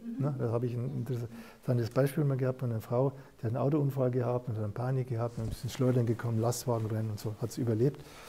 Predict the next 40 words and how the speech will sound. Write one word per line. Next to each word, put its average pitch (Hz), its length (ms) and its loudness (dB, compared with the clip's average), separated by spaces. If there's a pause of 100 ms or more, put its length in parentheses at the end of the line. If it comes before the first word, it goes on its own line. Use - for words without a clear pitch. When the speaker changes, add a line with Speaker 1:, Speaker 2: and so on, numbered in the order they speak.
(460)
Speaker 2:
und 113 200 4
hat 110 200 0
dann 110 100 0
Panik 139 320 2
gehabt, 127 340 2
hat 120 80 -8
Verhaltenstherapie 131 800 4
gemacht, 120 380 0 (440)
aber 120 340 2 (680)
die - 60 -12
konnte 147 260 4
dann 127 180 4
zwar 131 180 2
schon 143 220 2
wieder 131 300 4
ein 139 120 -4
Auto 147 280 -2
fahren, 131 260 -4
aber 123 140 0
die, 139 300 -8
die, 131 160 -4
die 135 140 0
Angst 156 240 2
war 113 80 0
nicht 101 160 -6
weg. 107 200 -8
Ja. 123 200 -6
Die 127 60 2
hat 123 80 0
mir 143 100 0
Angst 160 280 2
gehabt, 127 260 -2
ihre 120 260 -2
Tochter, 135 380 -2
der 120 160 0 (300)
passiert 131 400 2
was 120 200 0 (640)
irgendwie 127 540 4
und 117 140 2
so. 104 160 -2